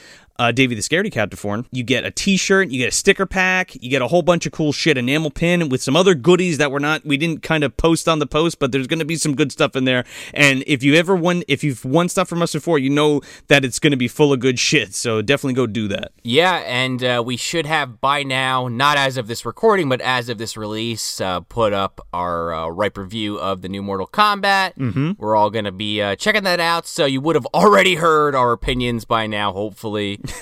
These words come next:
Speaker 2: And, uh, we also just did that stream,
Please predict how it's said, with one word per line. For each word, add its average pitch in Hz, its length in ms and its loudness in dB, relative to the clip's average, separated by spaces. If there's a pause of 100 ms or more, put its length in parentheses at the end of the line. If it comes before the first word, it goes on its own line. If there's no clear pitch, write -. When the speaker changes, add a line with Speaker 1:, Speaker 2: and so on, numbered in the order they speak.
(360)
Speaker 2:
And, 95 400 -4
uh, 101 640 0 (280)
we 113 140 0
also 120 400 2
just 113 300 -4
did 113 220 -4
that 101 220 0
stream, 143 840 -2